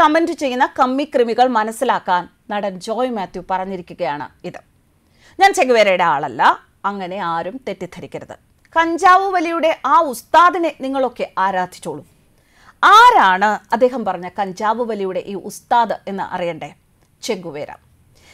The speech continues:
കേരളത്തിലെ കമ്മികളോട് നടൻ ജോയ് മാത്യു ചെഗുവേരയുടെ ജന്മദിനത്തിലാണ് ഇത്തരത്തിൽ ഒരു പരിഹാസവും, ഒപ്പം ക്യൂബയിലേക്ക് വണ്ടി കയറിയ മുഖ്യനെയും കൂട്ടരെയും ഒന്ന് ചൊറിഞ്ഞും ജോയ് മാത്യു രംഗത്ത് വന്നിരിക്കുന്നത്.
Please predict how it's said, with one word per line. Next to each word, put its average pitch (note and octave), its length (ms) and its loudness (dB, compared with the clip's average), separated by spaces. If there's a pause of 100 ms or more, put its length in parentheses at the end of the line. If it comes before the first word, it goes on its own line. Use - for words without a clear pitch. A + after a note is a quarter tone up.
(120)
കേരളത്തിലെ D#4+ 380 4 (100)
കമ്മികളോട് C#4 840 0
നടൻ A3+ 320 0
ജോയ് B3 280 2
മാത്യു F#3 320 -6 (140)
ചെഗുവേരയുടെ B3 600 2
ജന്മദിനത്തിലാണ് A3 1000 -4 (500)
ഇത്തരത്തിൽ E4+ 580 -2
ഒരു A#3+ 240 2
പരിഹാസവും, A3+ 680 0 (320)
ഒപ്പം E4 240 0 (120)
ക്യൂബയിലേക്ക് E4+ 680 0 (100)
വണ്ടി C4+ 320 0
കയറിയ A#3 280 2
മുഖ്യനെയും C#4+ 640 -4
കൂട്ടരെയും B3+ 520 -4
ഒന്ന് A#3+ 180 -4 (120)
ചൊറിഞ്ഞും A#3+ 440 -2 (200)
ജോയ് A3 240 0
മാത്യു G3 340 -8 (100)
രംഗത്ത് G3 260 -8
വന്നിരിക്കുന്നത്. D#3 520 -12